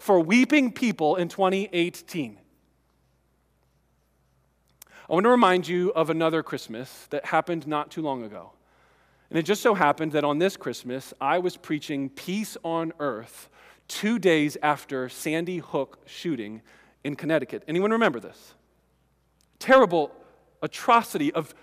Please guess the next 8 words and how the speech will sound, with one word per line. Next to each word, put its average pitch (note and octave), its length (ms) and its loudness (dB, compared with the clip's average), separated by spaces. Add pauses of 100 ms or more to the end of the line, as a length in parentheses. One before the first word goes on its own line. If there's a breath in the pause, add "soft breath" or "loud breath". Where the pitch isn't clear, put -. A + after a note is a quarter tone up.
(140 soft breath)
children G#3 640 4
being F3+ 220 2
slaughtered G#3 720 2
by B2+ 160 -2
guns C3 640 -6 (500 soft breath)
in E3+ 120 0
a D#3 40 0
school. D#3 600 -6